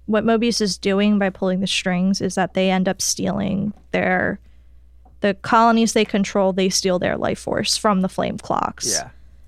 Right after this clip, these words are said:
Speaker 1: And that's really why they're being forced to fill it.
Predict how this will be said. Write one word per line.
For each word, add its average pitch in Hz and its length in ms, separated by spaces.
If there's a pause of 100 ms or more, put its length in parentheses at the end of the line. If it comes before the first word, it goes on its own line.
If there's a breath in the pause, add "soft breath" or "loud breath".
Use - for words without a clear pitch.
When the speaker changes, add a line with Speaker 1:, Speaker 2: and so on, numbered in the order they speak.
Speaker 1:
And 202 140
that's 202 240
really 208 320
why 190 240
they're 185 260 (180)
being 190 220
forced - 460
to 185 60
fill 196 280
it. 240 240